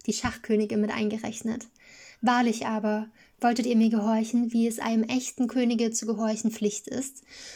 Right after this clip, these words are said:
so wollte ich euch Freuden genießen lassen,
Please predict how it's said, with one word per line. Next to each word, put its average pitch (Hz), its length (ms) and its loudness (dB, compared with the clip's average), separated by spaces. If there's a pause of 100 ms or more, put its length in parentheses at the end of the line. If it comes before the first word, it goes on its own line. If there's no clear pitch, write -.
(140)
so 233 160 -2
wollte 269 240 2
ich 262 240 0
euch 233 200 -2
Freuden 233 340 2
genießen 208 400 2
lassen, 208 480 -2